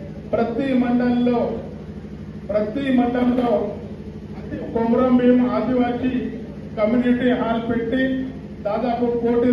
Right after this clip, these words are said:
రూపాయలతోని మా ఎనిమిది మండలాల్లో రైతాంగంలో కూడా కమ్యూనిటీ హాల్ ఇవ్వాలని మీకు నా-, నేను విజ్ఞప్తి చేస్తున్నాను. అదేవిధంగా నైంటీ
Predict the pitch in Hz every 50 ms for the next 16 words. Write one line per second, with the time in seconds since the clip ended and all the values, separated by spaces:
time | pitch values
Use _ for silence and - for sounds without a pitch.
0 | 240 247 247 262 262 254 247 - 247 240 240 247 247 233 226 220 220 220 220 214
1 | 220 233 247 247 247 247 247 240 233 240 240 233 233 233 233 240 240 247 262 269
2 | 254 - - - - - - - - - 160 190 214 240 247 - 269 247 247 -
3 | - - - - - 247 247 247 247 247 240 240 240 226 220 214 214 - - -
4 | - - 202 202 226 240 247 247 247 247 247 240 - 220 240 240 240 240 247 240
5 | 240 240 240 247 247 254 247 254 254 - - - - - - 220 247 247 240 247
6 | 233 220 208 214 214 - - - - - 220 220 233 247 226 208 226 226 220 240
7 | 247 240 240 233 226 220 214 208 208 214 220 - - 240 240 220 - 226 220 202
8 | 214 - 208 190 190 196 185 175 160 - - - - - - - - - - -
9 | - 262 254 247 247 247 247 247 247 247 247 247 247 247 254 - - - - -
10 | - - - - - - - - - - - - - - - - 202 196 233 254
11 | 254 254 254 262